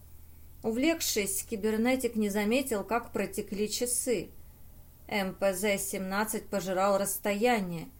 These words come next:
Щелкали относительные часы, сообщая, что час времени теперь эквивалентен земным суткам. И Баноский впервые поразился бессмысленности всего происходящего.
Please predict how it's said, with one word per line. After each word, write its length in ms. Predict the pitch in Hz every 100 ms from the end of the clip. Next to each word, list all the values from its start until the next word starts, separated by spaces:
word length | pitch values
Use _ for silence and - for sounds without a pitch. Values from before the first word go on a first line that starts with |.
| - - - -
Щелкали 600 | - 302 302 277 233 214
относительные 1080 | 202 202 202 208 - 240 233 220 208 208
часы, 440 | 196 240 226 311 269
сообщая, 560 | - 202 - - 233
что 200 | 214 -
час 380 | 196 - 196 190
времени 500 | 190 208 262 262 208
теперь 420 | - 208 214 240 233
эквивалентен 840 | 202 202 185 180 202 233 240 208
земным 440 | 175 190 185 190
суткам. 640 | 190 - 269 262 - 160 - - - - - - - - -
И 120 | 208
Баноский 640 | 185 202 208 262 277 - 208
впервые 580 | - 240 247 254 269 220
поразился 760 | 208 196 196 196 285 269 220
бессмысленности 1200 | 196 208 - 226 233 285 277 240 214 202 196 214
всего 340 | 208 - 208 233
происходящего. 1120 | 226 220 - 233 233 294 220 - - 170 170